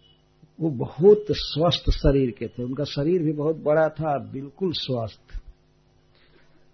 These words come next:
एक बार एक व्यक्ति ने उनसे पूछा कि "स्वामी जी, आपको काम वासना नहीं सताती है कभी?" वास्तव में पक्का ब्रह्मचारी थे।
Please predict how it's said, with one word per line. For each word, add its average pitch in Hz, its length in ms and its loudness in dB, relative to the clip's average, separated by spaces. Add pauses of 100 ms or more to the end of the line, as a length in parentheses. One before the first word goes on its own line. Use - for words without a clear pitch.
(840)
एक 190 120 6
बार 202 160 8
एक 196 140 0
व्यक्ति 160 360 2
ने 196 80 2
उनसे 180 240 2
पूछा 175 440 0
कि 156 140 -4
"स्वामी 180 420 0
जी, 165 160 -4
आपको 165 360 -2
काम 185 480 0
वासना 175 380 0
नहीं 170 240 0
सताती 156 520 -2
है 127 100 -2
कभी?" 117 420 -6 (1500)
वास्तव 156 280 2
में 208 160 4
पक्का 160 380 0
ब्रह्मचारी 123 600 -2
थे। - 180 -20